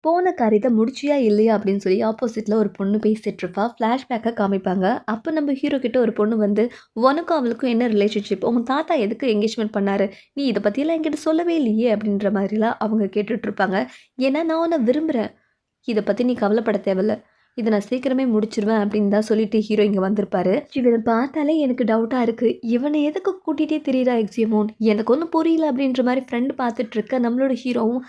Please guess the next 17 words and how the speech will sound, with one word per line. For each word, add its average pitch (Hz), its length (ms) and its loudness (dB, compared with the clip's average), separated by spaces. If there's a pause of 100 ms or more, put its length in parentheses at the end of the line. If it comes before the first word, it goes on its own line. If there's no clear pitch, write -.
(160)
"சரி, 311 220 -2
அவ 262 160 0
தான் 285 160 0
போயிட்டான், 226 380 0
நம்ம 220 280 0
கொஞ்சம் 320 320 0
அவளுக்கு 302 240 -2
உதவி 285 260 -2
செய்யலாம்" 233 360 -2
அப்படின்னு 220 140 0
சொல்லிட்டு 214 380 0
மம்மட்டி 220 440 0
எடுக்க 220 380 -2
போவாரு. 202 360 0 (260)
இதெல்லாம் 330 420 -2
வேடிக்கை 294 340 -2
பார்த்த 220 260 -2